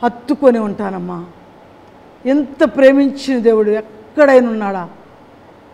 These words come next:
బలు లేకపోతే మింగేసే దేవతలు ఉన్నాయి. బలుల అర్పణలు చెల్లించకపోతే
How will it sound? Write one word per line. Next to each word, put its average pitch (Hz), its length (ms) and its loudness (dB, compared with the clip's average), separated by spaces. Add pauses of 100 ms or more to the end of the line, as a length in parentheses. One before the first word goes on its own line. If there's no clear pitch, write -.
(100)
బలు 262 220 6
లేకపోతే 262 800 4 (340)
మింగేసే 302 600 4
దేవతలు 214 420 -2
ఉన్నాయి. 185 320 -10 (920)
బలుల 320 280 6
అర్పణలు 302 760 4
చెల్లించకపోతే 269 840 0